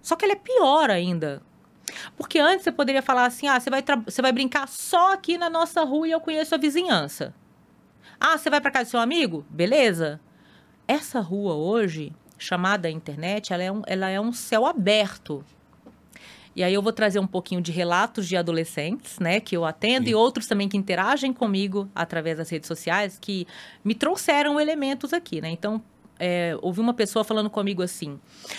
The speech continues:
Speaker 1: Olha, quando eu ganhei meu celular, eu comecei a acessar, a minha mãe nunca se, se im-, importou, ela nunca me questionou, ela nunca, ela sempre respeitou a minha privacidade.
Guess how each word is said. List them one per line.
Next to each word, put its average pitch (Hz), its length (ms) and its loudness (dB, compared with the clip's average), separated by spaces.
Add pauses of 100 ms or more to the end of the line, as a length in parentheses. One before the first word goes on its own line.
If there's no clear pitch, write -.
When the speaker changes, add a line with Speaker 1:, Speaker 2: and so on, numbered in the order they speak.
(160)
Speaker 1:
Olha, 214 360 4
quando 349 500 0
eu 202 100 4
ganhei 185 220 0
meu 170 120 -2
celular, 165 760 -2 (680)
eu 339 100 4
comecei 240 440 2
a 185 40 0
acessar, 202 440 0
a 262 100 2
minha 339 240 0
mãe 320 160 0
nunca 349 380 0
se, 349 360 -6
se - 160 -6
im-, 294 220 -4 (120)
importou, 254 880 4
ela 240 140 6
nunca 285 240 2
me 247 140 2
questionou, 247 560 2
ela 240 140 4
nunca, 262 300 0
ela 226 200 2
sempre 381 340 -2
respeitou 311 540 0
a 285 60 2
minha 277 180 -2
privacidade. 262 880 -4